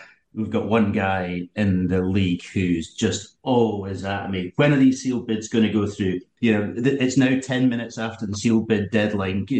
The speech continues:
I'm like, "Yeah, but I'm actually out at the minute. I'm, uh, you know, the kids are about," or, you, it doesn't really matter if it's ten minutes here or there. Some of us have got to go to bed, you know,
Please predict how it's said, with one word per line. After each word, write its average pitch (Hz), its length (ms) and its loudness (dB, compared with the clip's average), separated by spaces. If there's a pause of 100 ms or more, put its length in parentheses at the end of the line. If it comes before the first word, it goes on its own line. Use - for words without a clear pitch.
(400)
I'm 117 100 -4
like, 117 240 0
"Yeah, 123 300 -4
but 107 120 -4
I'm 107 160 2
actually 110 400 -4
out 113 320 2
at 92 80 -10
the 90 60 -8
minute. 92 320 -2
I'm, 98 120 0
uh, 101 420 0 (100)
you 107 120 4
know, 98 140 2
the 101 160 -2
kids 113 240 -2
are 101 100 -4
about," 104 360 0
or, 92 280 -8 (200)
you, 123 180 -8 (180)
it 104 60 -8
doesn't 131 420 2
really 127 340 4
matter 107 380 -4
if 92 100 -8
it's - 140 -16
ten 101 220 0
minutes 92 220 -4
here 95 180 0
or - 20 -2
there. 92 260 -2
Some 143 280 0
of 135 80 0
us 135 100 0
have 110 120 -4
got 131 180 -2
to 113 80 -2
go 117 180 0
to 117 120 -4
bed, 117 320 0
you 104 80 -2
know, 90 260 -8